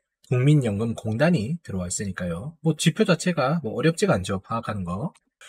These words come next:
주요 제품 보시면은 피부 미용에 조금 많은 비율이 이렇게 들어가 있는 상황, 거의 한 팔십 퍼센트, 구십 퍼센트 정도가 들어가 있는 상황인 거죠. 제품 자체는 뭐 깊게 보질 않을게요. 보시면은 원재력 가격 변동 추이 이런 부분에 보시면 여기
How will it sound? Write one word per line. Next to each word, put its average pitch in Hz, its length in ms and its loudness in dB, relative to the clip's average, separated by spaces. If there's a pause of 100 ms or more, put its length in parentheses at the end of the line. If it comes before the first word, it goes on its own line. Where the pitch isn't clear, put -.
(140)
주요 185 200 10
제품 190 240 8
보시면은 139 440 6
피부 262 320 0
미용에 127 560 4
조금 143 280 -2
많은 123 600 -2
비율이 110 420 -2
이렇게 101 320 -6
들어가 101 320 -6
있는 104 180 -6
상황, 123 400 -4 (280)
거의 117 160 4
한 113 100 0
팔십 196 360 -2
퍼센트, 160 360 2
구십 123 280 -4
퍼센트 135 320 -4
정도가 110 500 -6 (180)
들어가 113 320 0
있는 107 440 -2
상황인 160 360 2
거죠. 113 340 -4 (300)
제품 214 300 4
자체는 190 320 4
뭐 113 320 0
깊게 - 260 2
보질 131 300 0
않을게요. 113 580 -2 (800)
보시면은 196 380 8
원재력 220 560 10
가격 - 460 0
변동 151 360 6
추이 175 280 4
이런 113 340 0
부분에 113 260 -4
보시면 135 460 0
여기 120 460 0